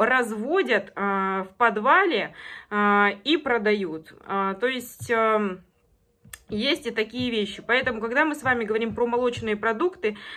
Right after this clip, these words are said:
да, э, у меня, кстати, мама покупает, э, у знакомой, которая держит корову свою.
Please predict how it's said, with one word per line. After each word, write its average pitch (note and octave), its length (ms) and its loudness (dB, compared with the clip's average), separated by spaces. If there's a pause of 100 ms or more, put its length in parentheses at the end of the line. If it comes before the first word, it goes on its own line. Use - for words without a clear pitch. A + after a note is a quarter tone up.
(160)
да, G4+ 400 4
э, A#3 480 4
у A3+ 40 -6
меня, D4+ 220 0
кстати, B3 300 -14
мама B3+ 320 2
покупает, A3+ 720 2
э, G#3 140 2
у G3+ 180 -2
знакомой, A#3+ 480 -2
которая A3+ 380 0
держит A3 400 -2
корову F#3 400 0
свою. F3 380 -10